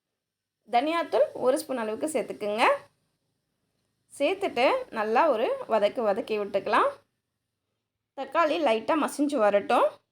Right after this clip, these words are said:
So, இதை வந்து நம்ம வேக தான் வைக்க போறோம். அதனால ரொம்பவும் வ-, ம், மசிஞ்சு வரணும்னு அவசியம் கிடையாது. லைட்டா மசிஞ்சிருந்தாலே போதும். கூடவே கொத்தமல்லியும் போட்டு நம்ம வதக்கணும்னா அதோட ஃப்ளேவர் வந்து சூப்பரா இருக்குங்க.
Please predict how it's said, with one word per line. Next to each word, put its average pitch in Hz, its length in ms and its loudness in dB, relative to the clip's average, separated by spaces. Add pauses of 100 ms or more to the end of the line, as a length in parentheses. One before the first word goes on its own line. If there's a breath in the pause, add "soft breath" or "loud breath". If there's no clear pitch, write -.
(920)
So, 330 80 -8
இதை 285 120 4
வந்து 269 280 -2
நம்ம 359 240 0
வேக 311 360 2
தான் 320 160 0
வைக்க 254 180 -4
போறோம். 233 380 4
அதனால 214 560 4
ரொம்பவும் 285 520 2
வ-, 214 180 0
ம், 220 180 -6
மசிஞ்சு 254 360 -4
வரணும்னு 226 340 2
அவசியம் 220 280 -4
கிடையாது. 202 440 2
லைட்டா 233 300 2
மசிஞ்சிருந்தாலே 220 640 0
போதும். 233 360 2 (460 soft breath)
கூடவே 247 340 0 (360)
கொத்தமல்லியும் 320 640 0
போட்டு 269 280 2
நம்ம 269 200 0
வதக்கணும்னா 226 540 2
அதோட 214 240 2
ஃப்ளேவர் 240 420 0
வந்து 254 200 0
சூப்பரா 226 420 -4
இருக்குங்க. 196 400 0